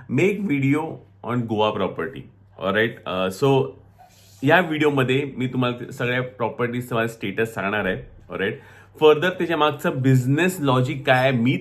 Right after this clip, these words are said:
तिकडे काय करणार आहे, का मी अशा टाईपचे इन्व्हेस्टमेंट्स करतोय, ऑलराईट, हेही तुम्हाला सांगणार आहे. कारण overall मला माझ्या मराठी माणसाला नुसतं शेअर मार्केट ट्रेडिंगच्या बाबतीत शिकवायचं नाहीये, पण overall आपली इन्व्हेस्टमेंट्स आपण कशा कराय-, केल्या पाहिजेत, कुठल्या सेक्टरमध्ये केले पाहिजे, कुठल्या ॲसेट क्लासमध्ये केल्या पाहिजे,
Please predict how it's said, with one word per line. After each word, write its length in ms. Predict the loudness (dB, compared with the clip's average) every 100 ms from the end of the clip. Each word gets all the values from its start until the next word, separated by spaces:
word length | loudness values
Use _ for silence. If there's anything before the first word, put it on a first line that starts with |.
| -4
तिकडे 240 | -4 0
काय 120 | -2
करणार 360 | 0 0 0 -2
आहे, 100 | -4
का 360 | -2 0 2
मी 180 | 2 0
अशा 200 | -2 -2
टाईपचे 260 | -2 -2 -2
इन्व्हेस्टमेंट्स 480 | -2 -2 -4 -6 -4
करतोय, 440 | -4 -4 -2 -4 -4 -14 _ -10
ऑलराईट, 360 | -6 -4 -4 -6 -18 -20 -2
हेही 260 | 2 2 2
तुम्हाला 300 | 4 4 4
सांगणार 360 | 0 0 0
आहे. 100 | 0
कारण 160 | 0 -4
overall 560 | -4 -2 2 4 2 0 -8
मला 400 | -8 -4 0 0
माझ्या 320 | 0 -2 -2 -2
मराठी 260 | -4 -4
माणसाला 460 | -4 -4 -2 -2 -2
नुसतं 360 | -4 -8 -6 -6
शेअर 300 | -2 0 2
मार्केट 500 | 0 0 -6 -8 -6
ट्रेडिंगच्या 460 | -2 0 -2 -2
बाबतीत 180 | -2 -4
शिकवायचं 480 | -4 -2 -2 0 -2
नाहीये, 280 | -2 0 -2 -4 -14 -8
पण 60 | -6
overall 600 | 0 6 8 8 4 0
आपली 320 | -2 0 -2
इन्व्हेस्टमेंट्स 640 | 0 2 0 0 -4 -4
आपण 220 | -2 -2
कशा 260 | -2 -2 -4
कराय-, 280 | -2 -2 -4
केल्या 340 | -4 -4 -2
पाहिजेत, 360 | 0 -2 -2 -4 -6
कुठल्या 240 | -14 -6 -4
सेक्टरमध्ये 540 | -4 -8 -6 -4 -4
केले 280 | -4 -4 -4
पाहिजे, 260 | -2 -4 -4
कुठल्या 300 | -8 -4 -2
ॲसेट 300 | -2 -6 -2
क्लासमध्ये 400 | -2 0 -4 -2
केल्या 200 | -4 -4
पाहिजे, 300 | -4 -4